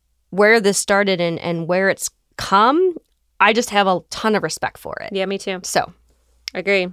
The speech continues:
Speaker 2: All right, "My brand managers love stunts, but they aren't doing much to build the brand. How do I get them to consider something different?" April, what are your thoughts here?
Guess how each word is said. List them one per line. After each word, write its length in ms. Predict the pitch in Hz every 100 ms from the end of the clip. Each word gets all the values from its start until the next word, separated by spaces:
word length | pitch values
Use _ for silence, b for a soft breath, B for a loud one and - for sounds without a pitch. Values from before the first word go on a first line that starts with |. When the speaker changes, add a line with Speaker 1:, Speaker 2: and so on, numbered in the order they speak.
| _ _ _ _ _ _ _ _ _ _ b b b b b -
Speaker 2:
All 60 |
right, 100 | 240 220
"My 200 | 247 330
brand 300 | 294 302 285
managers 460 | 269 277 262 247
love 220 | 190 226 240
stunts, 320 | - 220 208
but 140 | 196
they 120 | 190
aren't 200 | 180 240
doing 220 | 247 220 208
much 180 | 196
to 80 | -
build 220 | 190 190
the 60 | 202
brand. 460 | 233 294 220 160 180
How 160 | 202
do 80 | 214
I 100 | 254
get 200 | 220 196
them 140 | 208 208
to 80 |
consider 380 | 214 202 - 190
something 340 | 190 185 208 247
different?" 540 | 277 - - - - _ _ _ -
April, 380 | 320 - - -
what 120 | 185
are 120 | -
your 60 | 196
thoughts 340 | - - 180
here? 320 | - 156 170